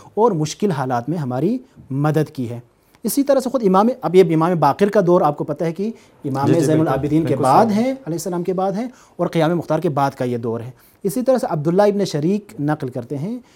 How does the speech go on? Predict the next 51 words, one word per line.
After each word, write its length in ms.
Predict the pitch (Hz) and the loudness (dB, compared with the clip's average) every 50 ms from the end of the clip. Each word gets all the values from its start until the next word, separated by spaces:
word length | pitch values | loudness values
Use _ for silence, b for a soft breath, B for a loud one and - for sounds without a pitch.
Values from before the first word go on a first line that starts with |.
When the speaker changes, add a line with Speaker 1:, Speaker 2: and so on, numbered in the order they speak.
| b b b b - | b b b b -12
Speaker 1:
اے، 140 | 165 139 131 | -10 -8 -6
جناب 300 | 123 151 151 160 156 175 | -2 0 2 2 2 2
مختار 460 | 165 156 143 - - - 165 170 190 | 0 -2 -2 -4 0 2 4 4 4
کے 180 | 185 - 220 202 | 2 0 0 0
بیٹے 460 | 151 131 151 165 165 156 - 233 247 | 0 0 0 0 2 4 6 6 6
کی 140 | 240 254 247 | 4 2 0
ملاقات 480 | 233 226 214 196 185 - 196 196 190 | 0 2 2 0 0 0 -2 -2 -2
ہوئی 140 | 175 196 190 | -2 -2 -2
امام 180 | 156 147 147 147 | 0 0 -2 -2
زین 180 | 135 143 131 | -4 -4 -4
العابدین 380 | 131 127 117 110 123 110 120 123 | -4 -6 -6 -6 -6 -8 -10 -10
سے۔ 120 | 120 165 | -8 -8
ایک 80 | 165 160 | -6 -6
مشہور 280 | 147 - - - 220 | -6 -6 -6 -4 -2
واقعہ 380 | 233 233 226 220 220 220 214 185 | -2 -2 -2 -2 -4 -6 -6 -6
ہے 60 | 208 240 233 b b b b b b b _ | -8 -8 -12 b b b b b b b _
کہ 80 | - | -8
جس 220 | 156 139 160 156 160 | -6 -6 -6 -6 -4
میں 160 | 170 165 165 | -4 -4 -4
مختار 340 | 156 143 - - 143 139 143 | -4 -6 -6 -6 -6 -6 -4
کا 160 | 143 - 139 | -4 -4 -4
وہ 260 | 135 131 131 127 123 127 127 127 131 135 | -2 -2 -4 -4 -6 -8 -10 -14 -14 -14
بے-، 180 | 131 120 139 - | -12 -12 -12 -10
بیٹا 300 | 139 123 131 127 123 147 | -8 -8 -6 -4 -4 -4
آتا 180 | 135 127 165 147 | -4 -4 -4 -6
ہے، 80 | 156 | -6
پہلے 200 | 151 147 139 147 | -6 -6 -6 -6
امام 180 | 143 135 135 143 | -4 -4 -4 -4
نے 80 | 147 | -4
ملنے 240 | 143 139 139 147 180 | -4 -2 -2 -4 -4
سے 100 | 180 202 | -4 -4
انکار 220 | 185 185 - 196 208 | -6 -4 -4 -4 -4
کیا، 180 | 202 240 233 | -4 -4 -6
بعد 180 | 214 208 220 233 | -4 -4 -4 -4
میں 120 | 240 240 | -6 -6
جب 140 | 208 233 226 | -6 -6 -8
بتایا 300 | 175 - - 143 143 160 | -8 -6 -6 -4 -4 -4
کہ 120 | 160 190 | -4 -2
یہ 80 | 190 185 | -4 -4
مختار 380 | 175 156 - - - 185 208 320 | -4 -4 -4 0 2 4 4 4
کے 140 | - 175 | 2 0
بیٹے 260 | 131 113 113 107 - 120 | -4 -4 -6 -8 -10 -10
ہیں 180 | 120 151 196 214 b b b b b b b _ | -10 -10 -10 -12 b b b b b b b _
تو 80 | 220 | -6
امام 360 | 175 151 156 156 156 175 202 | -4 -2 0 0 0 0 -2
نے 80 | 202 196 | -2 -4
ان 140 | 214 185 190 | -4 -6 -6
کو 140 | 185 - 185 | -4 -2 -2
اپنے 200 | 147 - 165 175 | -2 -2 -2 -2
قریب 300 | 175 151 151 147 147 143 - | -2 0 0 0 -2 -2 -4
کیا۔ 160 | 131 120 113 | -8 -8 -8